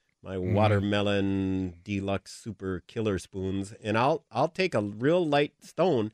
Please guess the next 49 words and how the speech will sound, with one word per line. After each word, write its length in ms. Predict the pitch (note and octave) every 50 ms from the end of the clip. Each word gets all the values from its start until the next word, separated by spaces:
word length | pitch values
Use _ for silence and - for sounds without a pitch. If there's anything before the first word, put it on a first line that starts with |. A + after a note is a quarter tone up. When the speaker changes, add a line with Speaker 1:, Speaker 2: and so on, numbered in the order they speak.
| _ _ F#2+
Speaker 2:
Mm-hmm. 320 | G2 F#2+ F2+ F#2 F#2 F#2+ G#2 G2+
Speaker 1:
and 120 | A2 A#2
that's 220 | A#2+ C3 C3 - -
the 80 | - A#2+
musky 340 | C3 D#3 D#3 - - A#2
fisherman 680 | G2 - G#2 G2+ F#2+ - - G#2 G#2 G2+ G#2 G#2 G2+ G#2
in, 120 | G2+ - - -
in 180 | G#2 G2+ G2 G2
me 160 | G#2 G2+ G#2
that 180 | F#2+ G#2 G2
I'll 140 | G2 G#2 B2
just 240 | C#3+ D3 A#2 - -
even 180 | A2+ G#2+ A2 G#2+
touch 260 | - B2+ A2 G#2 -
those 180 | - G#3 G#3+ C#3+
up. 140 | B2 - -
Even 280 | - G3 A3+ A#3+ B3+ B3
my 220 | A#3 A3+ A3 - _ _ _ _ _ _ _ _ -
quick 200 | - C#4 - -
strike 400 | - - A3 G#3+ G#3 G3 - -
tip 180 | - C4+ B3+ A3+
up 160 | A3 D#3 -
rigs, 360 | A#2 A2+ G#2+ F#2+ E2+ E2 E2+ - _ _ _ _ _ _ -
when 120 | A2+ A#2
I 40 | B2+
go 160 | B2 C3+ C3+
up 180 | C3+ C3 - -
to 120 | - C3
Lake 220 | A#2 B2+ C3+ C3 B2
of 60 | A2+
the 60 | A#2
Woods 200 | C#3 E3 D3 A#2
for 120 | - A2
the 60 | G#2 G#2+
big 220 | A2+ B2+ A#2 -
pike, 340 | - D#3 D#3+ B2+ G2+ - - - A2+
Speaker 2:
Mm-hmm. 460 | A#2+ A#2+ A#2 A2+ B2+ C3 A#2+ - -
You 80 | G#2 G2+
Speaker 1:
uh, 80 | G#2
Speaker 2:
should 120 | G#2+ A#2 A#2+
always. 480 | B2+ E3 G3+ D3+ F#2+ D2+ - - - -
Speaker 1:
I'll 120 | A2 C3
pinch 340 | B2 - - E3 D#3+ D#3 -
the 80 | - B2+
barb 300 | A#2 C3 C3+ C#3+ C#3 -
down, 280 | D3+ D3+ D#3 D#3+ E3 -
and 140 | - A#2 A#2
then 120 | A#2+ A#2+
I'll 140 | A#2 A2 G2+